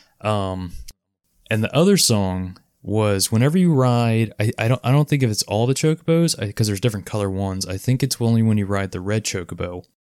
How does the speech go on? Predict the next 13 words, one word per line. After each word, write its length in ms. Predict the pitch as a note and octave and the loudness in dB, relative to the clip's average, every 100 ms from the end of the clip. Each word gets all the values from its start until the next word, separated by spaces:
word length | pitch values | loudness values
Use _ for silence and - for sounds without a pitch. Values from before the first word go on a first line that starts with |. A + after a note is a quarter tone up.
| _ - | _ -2
It 120 | A#2+ | 2
is 180 | C3 - | 2 0
the 140 | G#2+ | -2
heaviest 840 | - - B2+ C3+ F#3 G#3 - - - _ _ - | -4 0 2 4 4 4 2 -2 -10 _ _ 0
metal 600 | A2+ B2+ C#3 C#3 C#3 - | 4 4 4 2 0 -2
music 580 | A2+ A#2 F#2+ F2 - - _ _ _ _ | 2 2 2 -2 -8 -18 _ _ _ _
you 100 | G2+ | -2
will 160 | - _ | -2 _
ever 260 | A#2 B2 C#3+ | 0 2 0
hear 480 | - C#3+ A2+ F#2+ - | 2 2 2 0 -4
in 120 | G2+ | -2
your 140 | G2 | -2
life. 500 | F#2 F#2+ F2 - - | -2 -4 -6 -10 -12